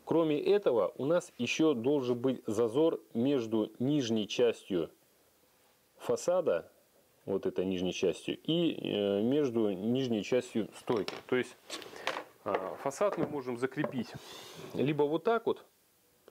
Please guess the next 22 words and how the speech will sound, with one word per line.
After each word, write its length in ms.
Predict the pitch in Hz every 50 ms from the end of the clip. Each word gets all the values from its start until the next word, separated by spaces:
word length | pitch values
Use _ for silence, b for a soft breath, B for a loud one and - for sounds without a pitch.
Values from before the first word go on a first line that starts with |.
| B B B B B B B - - - - - _ _ _ _ _ - - - - - - - - - - -
либо 220 | 120 131 139 143 147
вот 180 | 151 156 156
так 240 | - 190 196 185 -
вот 100 | - -
со 120 | - - -
смещением, 640 | - 123 120 - - - 120 110 104 98 92 90 90
да, 180 | 117 139 143 127
либо 180 | 120 131 131 135
вообще 340 | 127 127 131 - - 185 180
вот 200 | 156 131 123 -
так 200 | 113 92 - -
вот. 140 | 82 -
Ну, 340 | 127 139 147 - - - 139
в 120 | - 131 131
общем, 300 | 127 - 143 131 123 127
каждый 600 | 135 - - 160 165 156 147 139 123 120 113 -
крепит 400 | - 147 156 147 - 123 - -
фасад 380 | 135 131 - 180 170 - -
так, 140 | - - -
как 280 | - _ - - - -
считает 400 | - - - 139 135 135 127 -
нужным. 340 | 120 107 92 87 80 80